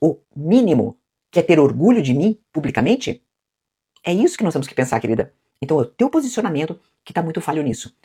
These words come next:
Não é o posicionamento de cobrança que você já fez, mas é o posicionamento de cobrei, recebi essa resposta e agora o que é que eu faço com isso? Posicionamento é isso, querida, tá? Ele é feito pra que nós também externemos os nossos desconfortos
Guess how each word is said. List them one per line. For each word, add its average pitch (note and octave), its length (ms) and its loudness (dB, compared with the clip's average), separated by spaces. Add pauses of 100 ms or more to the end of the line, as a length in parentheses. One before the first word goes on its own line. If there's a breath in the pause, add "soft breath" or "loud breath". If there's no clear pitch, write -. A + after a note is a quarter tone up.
Não B2+ 220 -4
é B3 40 2
o D4 40 -2
posicionamento D#3 500 -4
de C3+ 80 -6
cobrança C3+ 540 2 (160)
que - 80 -20
você - 140 -4
já B2 100 0
fez, E2+ 300 -4 (360)
mas G2 200 -2
é A2+ 80 6
o B2 60 2
posicionamento B2+ 520 -2
de C3+ 240 -2 (640)
cobrei, F#3+ 500 4 (140)
recebi E3 380 2
essa E3 160 2
resposta F3+ 600 2
e E3 80 0
agora E3 220 4
o D#3+ 40 0
que A3 120 2
é G#3 40 6
que G#3 80 0
eu E3+ 60 2
faço - 240 0
com C3 100 0
isso? - 300 -4 (800)
Posicionamento B2 480 0
é A#3+ 40 6
isso, G3+ 200 0
querida, G#2+ 340 -2 (100)
tá? C3+ 260 -2 (260 soft breath)
Ele A2+ 120 -6
é G#2 60 -4
feito - 400 0 (320 soft breath)
pra C3 180 0
que - 120 -8
nós B2 220 -2
também D#3 440 -2
externemos D#3+ 800 0
os A#2+ 100 -4
nossos A2+ 340 -4
desconfortos - 760 0